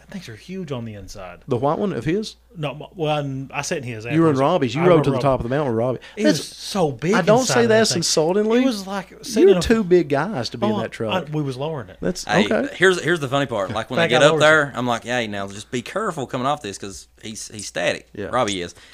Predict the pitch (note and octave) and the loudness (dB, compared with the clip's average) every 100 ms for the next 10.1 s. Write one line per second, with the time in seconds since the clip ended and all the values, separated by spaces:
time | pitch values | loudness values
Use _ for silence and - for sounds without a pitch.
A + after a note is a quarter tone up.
0 | - B2 A2 G2+ - _ A#2 A#2+ A2+ G#2 | -8 -6 -6 -8 -16 _ -8 -6 -6 -10
1 | G#2 A2+ G2+ G2+ A2 G2 A#2+ F#3 A2+ G#2+ | -12 -14 -14 -10 -10 -6 -4 -4 -8 -8
2 | G2+ F2 - D#2 E2+ F2+ F2+ E2 F2 F2+ | -8 -8 -8 -12 -12 -14 -12 -12 -12 -10
3 | F#2+ F#2+ A2 A2+ - - A#2+ G2+ G2 F2 | -8 -8 -6 -8 -12 -18 -8 -6 -6 -8
4 | F#2 A#2 A3 B3+ F#3 - - - - - | -12 -12 -10 -8 -10 -12 -18 -14 -12 -4
5 | D3+ E3 E3+ F3+ F3 D#3+ D3 D#3 D3+ - | -2 0 2 0 0 -2 0 0 -2 -8
6 | - - - - - _ C#3+ E3+ D#3 C3 | -18 -20 -20 -20 -20 _ 2 4 4 0
7 | C#3 A#2+ B2 B2 D#3 F3+ D3+ - C3 C3 | -8 -6 -4 2 4 4 0 0 0 2
8 | B2+ B2+ A#2+ G#2+ G#2+ G#2 - A2 G#2+ G2+ | 0 -2 -4 -4 -6 -6 -4 -4 -4 -6
9 | F#2+ G2 G#2+ G2+ F2+ F#2 - F#2+ E2 D#2+ | -10 -12 -8 -8 -8 -10 -10 -10 -10 -12